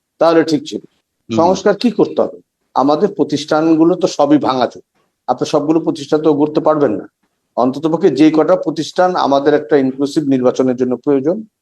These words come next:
Speaker 1: সে কটা সংস্কার করেন আপনি, এর বাইরে তো আপনাকে যাওয়ার দরকার নেই। আপনি তো এখনই আমাদের বর্ডার বা এই জাতীয়গুলো, জাতীয় ইস্যুগুলো নিয়ে নিজেরা নিজেরা এই কাজগুলো করা তো ঠিক না, কারণ আমাদের দেশে তো প্রচুর লোক আছে। আরেকটা জিনিস খেয়াল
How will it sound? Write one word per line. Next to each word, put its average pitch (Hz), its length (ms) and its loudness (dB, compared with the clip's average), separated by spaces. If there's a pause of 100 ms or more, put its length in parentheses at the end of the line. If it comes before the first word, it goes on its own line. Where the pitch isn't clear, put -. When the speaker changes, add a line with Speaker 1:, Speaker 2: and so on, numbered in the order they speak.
(120)
Speaker 1:
সে 269 240 0
কটা 254 160 2
সংস্কার 185 500 0
করেন 110 280 0
আপনি, 143 360 -8 (400)
এর 151 120 2
বাইরে 156 200 4
তো 170 120 0
আপনাকে 185 240 2
যাওয়ার 180 260 4
দরকার 151 280 0
নেই। 104 140 -12 (420)
আপনি 139 320 -4
তো 185 80 4
এখনই 175 680 4 (200)
আমাদের 156 720 2 (140)
বর্ডার 139 400 4
বা 139 160 4
এই 131 200 0
জাতীয়গুলো, 135 600 -2
জাতীয় 135 360 2
ইস্যুগুলো 139 440 2
নিয়ে 131 420 2 (260)
নিজেরা 147 460 4
নিজেরা 147 200 4
এই 147 80 4
কাজগুলো 139 380 0
করা 143 200 0
তো 139 180 -8
ঠিক 202 160 -10 (120)
না, 104 80 -2 (400)
কারণ 127 140 0
আমাদের 135 340 2
দেশে 139 240 0
তো 156 380 2 (520)
প্রচুর 170 360 4
লোক 156 240 4
আছে। 143 340 0 (380)
আরেকটা 196 300 0
জিনিস 185 360 0
খেয়াল 120 160 0